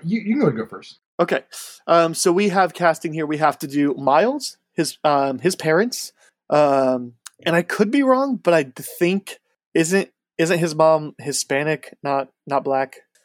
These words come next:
Speaker 1: Yeah, she's, I believe she's Puerto Rican. Um,
Speaker 2: Okay. Um, I think that's correct. That's not the way I went. Um,
Speaker 1: Okay.
Speaker 2: but I could, I could, I could do that. Actually, no, I could do that. I like that better, actually. Um,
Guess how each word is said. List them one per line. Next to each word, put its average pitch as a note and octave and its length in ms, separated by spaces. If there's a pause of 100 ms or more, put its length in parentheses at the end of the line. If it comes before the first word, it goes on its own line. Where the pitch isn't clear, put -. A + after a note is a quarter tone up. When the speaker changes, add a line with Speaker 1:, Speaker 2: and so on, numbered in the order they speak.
Speaker 1:
Yeah, D#3 160
she's, F#3 480
I D3 160
believe E3 480
she's D#3+ 200
Puerto B2 260
Rican. - 340 (320)
Um, G2+ 340
Speaker 2:
Okay. D3+ 300 (340)
Um, C3+ 600
I D#3 60
think A3+ 300
that's A#3 220
correct. G#3+ 420
That's D#3 220
not E3 220
the D#3 80
way D3 180
I C3+ 80
went. - 400 (340)
Um, D3 100 (280)
Speaker 1:
Okay. A2+ 180
Speaker 2:
but E3 240
I F3+ 100
could, F#3 360
I G3 100
could, F#3+ 300 (300)
I F3+ 60
could F#3 180
do D#3 100
that. - 240 (140)
Actually, C#4+ 300
no, C#4 120
I C4 100
could C4+ 140
do G3 120
that. - 180
I F#3+ 80
like A#3 160
that E3+ 180
better, - 200
actually. - 440 (340)
Um, C3 460